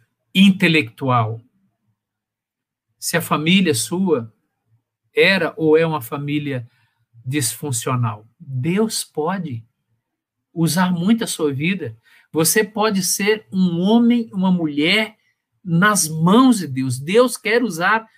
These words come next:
a sua vida. Veja, porque não é isso que o apóstolo Paulo nos ensina lá em primeiros Coríntios? "Ora, vede, irmãos, a vo-, a vossa vocação, que não são muitos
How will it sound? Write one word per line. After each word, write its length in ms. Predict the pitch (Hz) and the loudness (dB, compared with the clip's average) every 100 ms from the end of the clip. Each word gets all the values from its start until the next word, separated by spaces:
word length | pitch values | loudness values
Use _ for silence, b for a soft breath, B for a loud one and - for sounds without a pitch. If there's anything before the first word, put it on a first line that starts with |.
| b b - | b b -6
a 100 | 185 | -2
sua 540 | - - - 240 262 | -2 -2 2 4 4
vida. 540 | 185 175 240 226 113 - b b b | 2 0 -2 -2 -4 -8 b b b
Veja, 260 | 254 233 | 0 2
porque 260 | 214 196 254 | -2 -4 -2
não 120 | 262 | 0
é 60 | 233 | 0
isso 300 | 233 262 208 | -2 -4 -6
que 80 | 208 | -8
o 40 | |
apóstolo 600 | 185 180 175 - 156 123 - | -6 -4 -4 -6 -10 -12 -4
Paulo 360 | 165 175 165 | 0 0 0
nos 220 | 151 143 135 | -6 -6 -6
ensina 360 | 120 - 165 | -4 -2 -4
lá 140 | 147 151 | -4 -8
em 40 | |
primeiros 400 | 151 147 147 143 | -8 -4 -2 -4
Coríntios? 640 | - 131 202 269 - - _ b b b | -8 -4 -4 -4 -10 -20 _ b b b
"Ora, 240 | 214 170 | 4 4
vede, 340 | 143 214 254 | 4 4 4
irmãos, 340 | 185 160 190 170 | 0 0 0 0
a 80 | 156 | -2
vo-, 300 | 170 185 180 B B | -2 -2 -4 B B
a 120 | 160 | -4
vossa 340 | 156 214 226 | 2 2 2
vocação, 560 | 190 170 - 117 - 185 | -4 -8 -8 -8 -6 -4
que 160 | 185 220 | -2 0
não 540 | 226 240 254 294 330 | 2 2 0 -2 -4
são 340 | - - 240 | -6 -2 -2
muitos 880 | 190 156 165 220 302 - 131 117 - | -2 -2 0 2 0 -4 -12 -16 -18